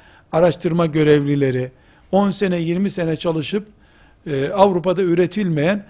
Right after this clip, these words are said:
alkolsüz ve alkollü gibi etkili bir öksürük şurubu icat ederlerse, bu sadakayı cariyedir işte. Tıbbı Müslümanlaştırmam da ne demek benim? Bu hadisi şerifi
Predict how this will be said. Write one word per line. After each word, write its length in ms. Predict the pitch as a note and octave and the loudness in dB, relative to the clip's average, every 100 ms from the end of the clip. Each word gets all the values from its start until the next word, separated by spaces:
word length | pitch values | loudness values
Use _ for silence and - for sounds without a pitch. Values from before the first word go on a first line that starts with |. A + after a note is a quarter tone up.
| - _ | -20 _
alkolsüz 1080 | - F#3 F#3+ - F3 E3+ - G3 G#3+ G#3+ - - _ _ _ F#3+ | 2 2 2 0 0 0 -4 -6 -6 -8 -16 -20 _ _ _ -4
ve 120 | A3 | -2
alkollü 640 | F3 F#3 F3+ F3+ F3+ G3+ | 2 0 2 -2 0 -2
gibi 440 | E3 E3 G3 G#3 - | -2 -2 0 -2 -2
etkili 680 | E3+ - - F3 F#3+ E3+ - _ _ - | -2 -2 -6 -2 0 0 -4 _ _ -6
bir 100 | G3 | 2
öksürük 480 | F#3 F#3+ G3+ G#3 F#3+ | 4 2 -2 -4 -4
şurubu 360 | - D#3+ D#3 | -4 -4 -4
icat 420 | D#3 D3 D#3+ E3+ D3 | -2 0 4 4 2
ederlerse, 720 | C3 B2+ A#2+ A#2 - F#3+ G#3 - - - | -2 -4 -6 -8 -6 -6 -6 -14 -20 -4
bu 100 | C4 | 0
sadakayı 640 | C#4 F#3+ F3+ F#3 F#3 G#3 G3 | 2 4 4 2 2 2 4
cariyedir 640 | E3+ F3 E3+ G3 F3+ C3 | 6 8 8 8 6 2
işte. 320 | G#2+ - - - _ _ _ _ _ - _ | -10 -16 -18 -20 _ _ _ _ _ -20 _
Tıbbı 320 | - G3 G3+ B3 | -2 0 2 2
Müslümanlaştırmam 1200 | G3+ - A3 G3+ G3+ G3+ F#3 - G#3 G#3 A#3+ G3 | 2 0 0 4 4 4 0 0 0 2 2 0
da 60 | |
ne 200 | F3+ A3 | 2 4
demek 380 | G3+ F3+ E3 E3 | 4 2 0 -2
benim? 260 | E3+ A3 A3 - - | -2 -2 -2 -12 2
Bu 180 | B3 A#3+ | 6 8
hadisi 460 | A3+ F#3 G3+ - G3+ | 8 4 2 0 -2
şerifi 680 | G#3 F#3+ F#3+ - C4 C#4+ | 0 2 2 2 0 0